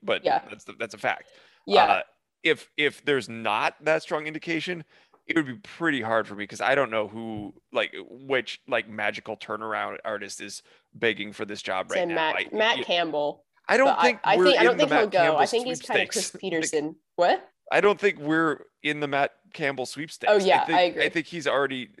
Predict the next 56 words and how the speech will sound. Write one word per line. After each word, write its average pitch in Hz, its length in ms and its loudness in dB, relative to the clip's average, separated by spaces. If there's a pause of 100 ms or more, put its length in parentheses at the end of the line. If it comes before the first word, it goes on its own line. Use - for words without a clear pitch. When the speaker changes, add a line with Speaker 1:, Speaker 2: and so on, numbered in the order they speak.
(120)
Speaker 1:
moved. 135 400 -8
I, 123 100 -2 (100)
if 143 160 -6
he's 156 200 -8
going 156 200 -6
to 143 80 -6
another 127 420 -4 (460)
college 156 420 2
job, 101 400 -8
I 110 60 -4
think 123 220 -6
it's, - 140 -10
like, 107 300 -6 (1040)
pick - 160 -2
of 156 80 -2
the 123 100 -2
litter, 120 340 0
like, 117 180 -6
the 113 60 -10
next 117 240 -10
top 123 240 -2
ten 120 220 -10
Speaker 2:
Yeah. 160 240 2
Speaker 1:
program 113 160 -2
that - 100 -14
opens - 220 -8
Speaker 2:
No, 165 60 2
Speaker 1:
up. 147 80 2
Speaker 2:
I 160 100 4
agree. 160 460 -8
And 214 100 4
I, 226 160 4 (100)
I 233 120 2
kinda 269 240 -2
get 247 120 0
a 190 60 -2
Chris 190 280 -10
Peterson 160 380 -6
vibe 151 280 2
from 156 120 2
him 170 220 2
that 156 140 -2
he, 185 200 -6
he's, 185 240 -6
I, 170 280 2 (360)
I 196 100 2
feel 208 180 4
like 185 160 6
he's 180 180 -4
gonna 165 180 -6
stay 160 200 0
at 151 80 2
Iowa 151 260 2
State - 260 -4
for, 147 100 -4
like, - 200 -4